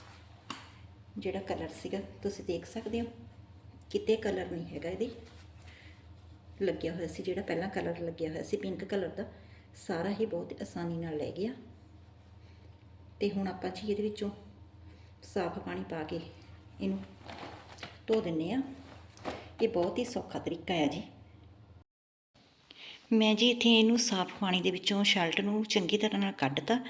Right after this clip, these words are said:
ਤੇ ਆਪਾਂ ਨੇ ਇੱਥੇ ਹੁਣ ਚੰਗੀ ਤਰ੍ਹਾਂ ਨਾਲ ਖਿਲਾਰ ਕੇ ਤੁਹਾਨੂੰ ਦਿਖਾ ਰਹੇ ਹਾਂ। ਤੇ ਬਿਲਕੁਲ ਰੰਗ ਨਹੀਂ ਲੱਗਿਆ ਹੋਇਆ, ਬਿਨਾਂ ਰਗੜੇ, ਬਿਨਾਂ ਮਿਹਨਤ ਕੀਤੇ ਤੋਂ ਹੀ ਆਸਾਨ ਤਰੀਕੇ ਨਾਲ ਆਪਾਂ ਕੱਪੜੇ ਤੋਂ ਕੱਪੜੇ ਦਾ ਹੀ ਰੰਗ ਲੱਗ ਜਾਵੇ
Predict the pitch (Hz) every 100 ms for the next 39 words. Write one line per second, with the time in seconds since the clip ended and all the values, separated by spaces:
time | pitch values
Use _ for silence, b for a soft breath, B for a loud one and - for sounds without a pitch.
0 | B B B B - - _ - 208 202
1 | - 190 190 190 202 202 - - 202 -
2 | 196 190 185 196 185 196 208 214 214 185
3 | 175 170 180 208 202 185 175 175 - 196
4 | 180 147 165 190 - B B B - 208
5 | 196 180 - 214 208 170 160 170 170 160
6 | 170 170 185 226 - B B B - 220
7 | 220 220 208 180 180 208 208 190 185 190
8 | 165 170 - 196 196 196 196 185 214 -
9 | 208 - 170 165 - 165 - 180 180 175
10 | 180 180 B B B B B B _ 233
11 | 226 220 214 208 202 202 - 196 190 190
12 | 180 170 165 160 - 160